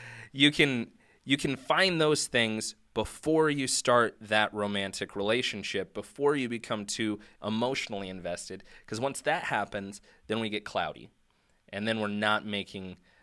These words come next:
uh, decisions that are actually future-oriented, that make sense for me, for you, long-term. But it just all feels good in the moment, and I kinda get lost in it. So before we get to the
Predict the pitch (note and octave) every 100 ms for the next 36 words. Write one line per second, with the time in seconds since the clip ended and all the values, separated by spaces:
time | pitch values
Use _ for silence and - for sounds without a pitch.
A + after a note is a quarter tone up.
0 | _ - F#2+ F#2 F2 E2+ - _ _ -
1 | A2+ A#2+ - D3 B2 A#2+ A2+ - - _
2 | _ - G#2+ A2 G#2+ G#2 A2+ A#2 - A2+
3 | G2 - - A#2+ A#2+ A#2 A2+ - A2+ A2
4 | A2 G#2+ - G#2+ G2 F#2+ F#2 - _ -
5 | A2 A#2+ A#2+ - - A#2 A2+ A2 - -
6 | G2 F#2+ F#2+ G#2+ A2+ A2 - G2+ G2 G#2
7 | A2 G2+ G2+ G#2 G2 - A2 A2+ A2+ -
8 | - - G#2 G#2+ G#2 A2 A2 G#2+ - A#2
9 | A2+ A2 A2+ G#2+ G2+ G2+ G2+ G2 - F#2+
10 | F#2 F#2 _ - G2 F#2 E2 F#2 E2+ D#2
11 | - C#2+ B1 G#1+ _ - - - - -
12 | A#2 - E3+ F3+ C#3+ C3 A#2+ - A#2 G#2+
13 | G#2 F#2+ G2